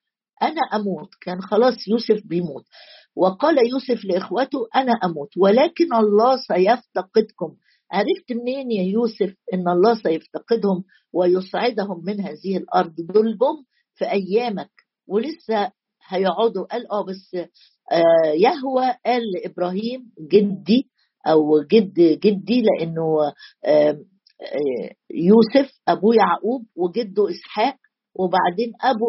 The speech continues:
إسحاق هو إبراهيم، فالنبوة تنقلت ويوسف مصدقها لأن الله صادق في كل كلامه. قال يوسف لإخوتكم: "أنا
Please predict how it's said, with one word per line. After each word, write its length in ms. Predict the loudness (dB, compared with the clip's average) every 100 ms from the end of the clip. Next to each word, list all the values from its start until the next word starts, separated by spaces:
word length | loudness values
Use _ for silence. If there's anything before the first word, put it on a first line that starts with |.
| -2
إسحاق 360 | -6 -4 -4
هو 180 | 0 0
إبراهيم، 680 | 0 -4 -2 -2 -4 -8 -10 -2
فالنبوة 600 | 2 4 4 4 4 2 -2 -20 _ _
تنقلت 840 | 2 2 2 0 0 4 4 2 _ -20 -16 -2
ويوسف 640 | 2 2 0 -4 -4 -6 -6 -14
مصدقها 800 | -12 -4 -2 -2 -2 -2 0 -2 -2
لأن 360 | -6 -4 -4 -4
الله 380 | -2 0 2 2 2
صادق 320 | 2 2 0 _
في 60 | -6
كل 220 | -2 0 -2
كلامه. 500 | -4 -2 -4 -6 -10 _ _ _
قال 180 | -2 2 2 2
يوسف 360 | -2 -6 -8 -6
لإخوتكم: 680 | -6 -4 -6 -6 -6 -6 -2
"أنا 180 | 0 2